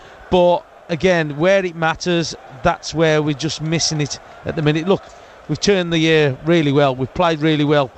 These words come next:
after, after the Christmas period. Um, okay, we lost at the weekend in a cup game, which weren't the best.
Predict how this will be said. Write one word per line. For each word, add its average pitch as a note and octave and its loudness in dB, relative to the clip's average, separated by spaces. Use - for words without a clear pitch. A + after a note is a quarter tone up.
after, D3 2
after C#3 -6
the C#3 -4
Christmas D3+ -4
period. E3 2
Um, D3 2
okay, D3+ 0
we D#3 0
lost D#3+ -4
at - -12
the D#3+ -6
weekend D3 0
in D3 -6
a C#3 -2
cup D#3 -4
game, D#3+ 2
which D3 -4
weren't D3+ 2
the D3+ -8
best. C#3 -2